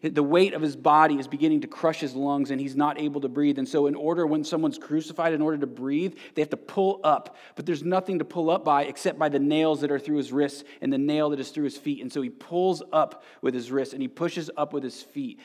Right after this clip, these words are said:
as the, the nails dig even further in, in order to take a breath. And then it gets even worse. He cries out, "My God, my God,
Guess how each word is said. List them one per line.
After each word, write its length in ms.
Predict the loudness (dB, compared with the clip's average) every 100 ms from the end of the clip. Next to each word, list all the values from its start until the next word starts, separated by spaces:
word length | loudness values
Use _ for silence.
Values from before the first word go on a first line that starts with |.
| -6
as 160 | -6
the, 160 | -4 -6
the 140 | -2
nails 480 | 0 2 2 0 -2
dig 300 | -2 0 0
even 340 | -4 -4 -2 -4
further 440 | -4 -6 -4 -6
in, 360 | -6 -12 -14 -18 -20 -8
in 140 | -4
order 180 | -2 -4
to 100 | -8
take 220 | -8 -8
a 40 | -8
breath. 480 | -6 -8 -10 -20 _ _ _ _ _ _ _ _ _ _ _ _ _ _ _ _ _ _ _ _ _ _ _ _ _ _ _ _ _ _ _ _ _ -10
And 200 | -4 -2
then 240 | -2 -4
it 140 | -8
gets 200 | -12 -14
even 320 | -14 -12 -12 -14
worse. 440 | -18 -20 -20 -20 _ _ _ _ _ _ _ _ _ _ _ _ _ _ _ _ _ _
He 120 | -18
cries 400 | -6 -2 -2 -2
out, 300 | -6 -8 -14 -20 -20 _ _ _ _ _ _ _ _ _
"My 120 | -14
God, 320 | -2 2 2 0
my 180 | -6
God, 380 | -6 -6 -6 -14